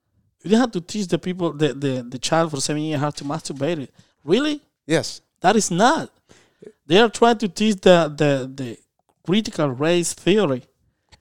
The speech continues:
Speaker 1: in the schools.
Speaker 2: Yes.
Speaker 1: Really?
Speaker 2: That is very concerning. And they don't call it, if you talk, like I said, I try to listen to both sides. I do. I really do.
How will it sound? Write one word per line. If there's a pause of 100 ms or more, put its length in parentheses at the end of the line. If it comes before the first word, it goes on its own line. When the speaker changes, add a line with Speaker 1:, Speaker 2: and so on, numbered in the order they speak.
(200)
Speaker 1:
in
the
schools.
Speaker 2:
Yes. (160)
Speaker 1:
Really? (2000)
Speaker 2:
That
is
very
concerning.
And
they
don't
call
it,
if
you
talk,
like
I
said,
I
try
to
listen
to
both
sides.
I
do.
I
really
do.